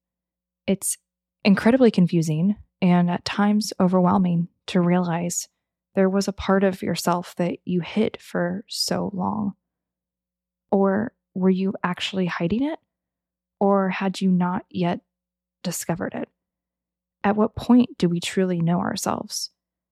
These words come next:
At what age of maturity are we capable of knowing what we desire? Knowing what we are attracted to? What turns us on? Or is it what we have just been told for years is what we are supposed to be attracted to?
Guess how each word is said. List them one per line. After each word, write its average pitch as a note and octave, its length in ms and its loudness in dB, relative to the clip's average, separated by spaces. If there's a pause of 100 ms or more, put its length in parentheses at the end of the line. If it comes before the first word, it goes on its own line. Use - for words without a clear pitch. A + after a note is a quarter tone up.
(160)
At F#3+ 140 2
what G3+ 220 2
age G3 300 6
of F3+ 100 0
maturity E3+ 580 -2
are F3 100 -2
we E3+ 120 -4
capable - 580 -2
of E3+ 140 -4
knowing F3+ 420 0 (140)
what F3 240 -2
we F3 100 -2
desire? F#3+ 540 -4 (1300)
Knowing G3+ 300 6
what A3+ 100 2
we G#3+ 100 4
are F#3+ 60 2
attracted - 460 -4
to? C#4 180 -2 (960)
What A3 160 0
turns A3+ 300 2
us - 120 -2
on? G#3+ 220 0 (1400)
Or G#3 140 6
is A3 140 6
it A3+ 100 4
what G3+ 260 2 (240)
we F#3+ 220 8
have F3+ 360 4
just - 340 2
been G3 300 6
told G#3 460 -2
for G3 100 0
years F3+ 600 0
is - 140 -12
what G3+ 160 -4
we G3 140 -2
are F#3+ 180 -2
supposed - 840 -6
to F#3+ 80 -8
be G#3 140 -8
attracted - 560 -10
to? - 160 -10